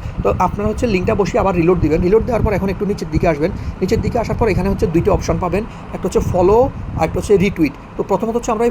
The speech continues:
ফলো যে অপশনটা আছে এই লেখার উপর একটা টাচ করব। এখানে ক্লিক করার পর এখানে আমাদেরকে প্রথমত হচ্ছে এখানে একটা ক্যাপচা ফিল আপ করতে হবে। আমরা এখানে just "I am not, I am human" এই বক্সটাতে ক্লিক করব।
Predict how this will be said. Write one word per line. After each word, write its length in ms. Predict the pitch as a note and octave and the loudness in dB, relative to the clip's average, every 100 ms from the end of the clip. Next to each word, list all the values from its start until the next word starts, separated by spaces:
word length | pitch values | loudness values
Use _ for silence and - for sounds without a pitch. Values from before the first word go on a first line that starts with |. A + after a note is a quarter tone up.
| - | 0
ফলো 220 | F3 G3 | 2 2
যে 120 | G#3+ | 2
অপশনটা 320 | A3 - G3+ G#3+ | 0 -2 -4 -4
আছে 160 | - - | -4 2
এই 100 | F#3+ | 2
লেখার 220 | D#3+ E3+ | 2 0
উপর 160 | E3+ | 0
একটা 160 | F3+ F#3 | -2 -2
টাচ 220 | - - | -6 -8
করব। 220 | - A#2+ A2+ - - - - - - - - - - F#3+ | -8 -6 -4 -4 -4 -6 -6 -6 -8 -8 -6 -6 -4 -2
এখানে 200 | G#3 A#3+ | 0 0
ক্লিক 180 | A3+ - | -2 -2
করার 140 | G#3+ | -2
পর 120 | A#3 | 2
এখানে 240 | G#3+ F3+ G3+ | 2 2 0
আমাদেরকে 320 | F#3 F3 G3 | 0 -2 -4
প্রথমত 300 | F3+ E3+ F#3+ | -2 -2 -4
হচ্ছে 160 | F#3 | -2
এখানে 160 | F#3+ F3+ | -2 -2
একটা 120 | F3 | -4
ক্যাপচা 280 | - E3+ G3+ | -4 -4 -2
ফিল 140 | G3 | -2
আপ 60 | C#4 - | -2 -4
করতে 180 | - | -4
হবে। 180 | B3+ E3+ | -2 -2
আমরা 240 | F#3 F3 E3+ - - - | 0 0 0 -4 -8 -4
এখানে 260 | D#3+ E3+ F#3 | -2 0 -2
just 100 | - | 0
"I 120 | F3 F#3 | 2 2
am 60 | F#3+ | 2
not, 100 | G3+ - E3 | 0 0 2
I 20 | F3+ | 2
am 60 | G3 E3 | 0 0
human" 260 | F3+ F3+ G#3 | 0 0 0
এই 80 | F#3+ | 0
বক্সটাতে 360 | E3+ E3+ F#3 G3 | 0 -2 -2 -2
ক্লিক 180 | G3+ - | -4 -2
করব। 260 | G3+ G3+ | 0 2